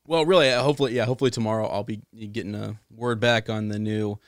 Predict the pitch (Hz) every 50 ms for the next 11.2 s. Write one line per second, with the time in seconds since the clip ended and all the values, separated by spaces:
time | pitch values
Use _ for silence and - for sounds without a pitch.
0 | _ _ _ _ _ _ _ _ - 110 117 - - 127 127 127 135 131 - 214
1 | 233 294 349 381 403 339 302 285 233 - - 202 196 190 156 131 135 139 147 143
2 | 139 - - - - - 147 147 151 143 135 - 151 151 151 - - 139 139 139
3 | 135 127 - 165 165 165 147 151 143 143 139 135 - - 127 117 113 110 107 104
4 | 104 107 - - - _ _ _ _ _ _ _ _ _ - 143 147 160 139 147
5 | 143 131 123 120 113 110 113 110 113 110 - - - 110 - - - 113 104 104
6 | 98 - - 117 110 110 110 107 104 - 131 120 113 107 - 151 147 143 127 123
7 | 120 113 107 120 120 113 104 107 113 120 123 123 120 120 117 117 120 - _ -
8 | 117 110 110 113 113 117 113 - - 117 113 - 110 - 117 110 104 104 101 -
9 | 110 104 101 101 101 101 - - 101 101 101 104 101 - - 131 120 110 - -
10 | 113 110 110 - 110 110 104 104 101 98 101 98 101 - - 104 101 104 98 98
11 | 101 104 101